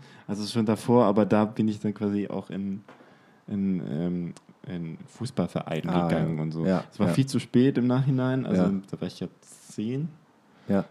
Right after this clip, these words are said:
Speaker 1: Es, ähm, war einfach zu spät anzufangen,
Speaker 2: Ja.
Speaker 1: so.
Speaker 2: Ja.
Speaker 1: Ähm, weil die ganzen anderen haben halt mit vier oder fünf angefangen.
Speaker 2: Ja,
Speaker 1: Das
Speaker 2: ist verrückt,
Speaker 1: ist einfach
Speaker 2: ne?
Speaker 1: fünf Jahre Difference, so.
Speaker 2: Ja.
Speaker 1: Das funktioniert nicht. Aber, äh, war trotzdem eine coole Zeit und,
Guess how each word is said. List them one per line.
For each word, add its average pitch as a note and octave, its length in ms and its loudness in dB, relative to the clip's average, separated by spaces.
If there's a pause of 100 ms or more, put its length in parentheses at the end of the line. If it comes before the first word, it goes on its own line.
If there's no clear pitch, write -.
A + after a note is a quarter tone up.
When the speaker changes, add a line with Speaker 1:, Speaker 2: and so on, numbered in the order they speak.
(120)
Speaker 1:
Es, - 320 -12
ähm, F#2+ 180 0 (240)
war F#2+ 120 2
einfach G2 180 -2
zu - 120 -10
spät - 240 2
anzufangen, B2 580 4
Speaker 2:
Ja. D#3 200 -6
Speaker 1:
so. B2+ 180 0
Speaker 2:
Ja. F2 160 4 (840)
Speaker 1:
Ähm, G#2 1000 6
weil F#2 280 2
die F#2+ 160 -2
ganzen G2+ 300 2
anderen G2 320 4
haben G2 160 2
halt G2+ 160 2
mit - 100 -8
vier B2 320 2
oder F#2+ 140 4
fünf B2 240 0
angefangen. B2 420 0
Speaker 2:
Ja, E2+ 140 4
Speaker 1:
Das F2 140 0
Speaker 2:
ist - 60 -20
verrückt, F#2+ 180 4
Speaker 1:
ist G2 60 4
einfach F#2+ 200 2
Speaker 2:
ne? F#2+ 60 2
Speaker 1:
fünf G#2+ 360 2
Jahre G#2 580 2 (260)
Difference, - 640 -2
so. G#2 160 0 (100)
Speaker 2:
Ja. G2+ 120 4
Speaker 1:
Das - 180 -8 (340)
funktioniert A2 460 -4
nicht. C3 180 -6 (580)
Aber, A#2+ 680 8
äh, - 460 -10
war A2+ 120 6
trotzdem - 260 -2 (240)
eine A2 140 -4
coole A#2 260 2
Zeit C3 420 2
und, G#2+ 240 -2